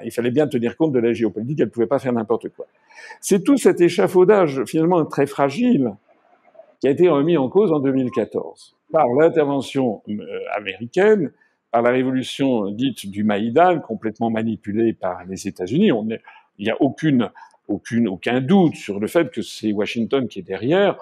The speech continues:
en particulier, les Russes avaient, euh, capté, euh, comme ils l'ont fait là, il y a quelques jours avec, euh, des, des conversations entre des officiers supérieurs allemands,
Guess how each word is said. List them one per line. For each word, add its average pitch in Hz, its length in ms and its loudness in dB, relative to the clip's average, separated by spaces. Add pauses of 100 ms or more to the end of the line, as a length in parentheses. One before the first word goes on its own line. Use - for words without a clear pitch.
(460)
en 170 140 6
particulier, 131 800 2
les 110 180 2
Russes 131 440 0
avaient, 110 440 4
euh, 98 220 -4 (260)
capté, 135 640 2 (340)
euh, 101 60 -4
comme 120 180 0
ils 131 80 2
l'ont 131 160 4
fait 139 200 4
là, 110 180 2
il 107 60 -4
y 107 60 -4
a 104 60 -4
quelques 117 340 -2
jours 123 320 2
avec, 107 340 -4
euh, 101 180 -2
des, 104 220 -2
des 104 100 -8
conversations 117 480 -2
entre 110 200 -4
des 107 200 -2
officiers 110 340 -6
supérieurs 107 580 -4
allemands, 131 460 0